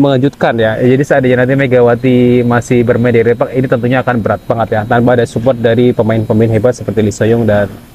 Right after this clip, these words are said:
teman-teman lain di skuad tersebut. Lee Soyong usia dua puluh sembilan tahun, ini adalah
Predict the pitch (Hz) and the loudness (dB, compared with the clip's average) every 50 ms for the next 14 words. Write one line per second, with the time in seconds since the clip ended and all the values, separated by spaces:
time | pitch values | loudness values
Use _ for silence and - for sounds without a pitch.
0 | - - - 123 127 127 120 123 127 127 127 127 135 127 110 101 98 95 - - | -8 -4 -2 0 0 0 0 0 0 0 2 2 2 0 -2 -4 -6 -8 -6 -4
1 | 110 104 98 95 - - - - - - - - - - - - - - - 135 | -4 -2 -2 -4 -8 -12 -20 -20 -20 -20 -20 -20 -20 -20 -20 -18 -8 -2 -2 -2
2 | 123 120 131 123 - - 117 101 - - - - - - - - - - - - | -2 -2 -4 -4 -4 -6 -6 -6 -10 -16 -18 -18 -20 -20 -20 -20 -20 -20 -20 -20
3 | - - - - - - - - - - - - - - - - - - - - | -20 -20 -20 -20 -20 -20 -20 -20 -20 -20 -20 -20 -20 -20 -20 -20 -20 -20 -20 -20
4 | - - - - 135 151 156 - 185 208 220 196 147 127 113 90 - 147 135 - | -20 -20 -6 -2 0 0 2 2 2 2 2 2 0 -2 -2 -2 -2 -2 0 2
5 | 180 180 127 131 123 117 123 127 123 - 127 117 117 117 113 120 110 110 117 131 | 0 2 2 2 0 2 0 0 0 0 0 0 0 0 0 0 0 2 2 2
6 | 143 165 185 196 180 135 110 113 127 131 120 120 113 113 117 | 2 2 0 0 0 0 0 0 2 2 2 2 0 0 0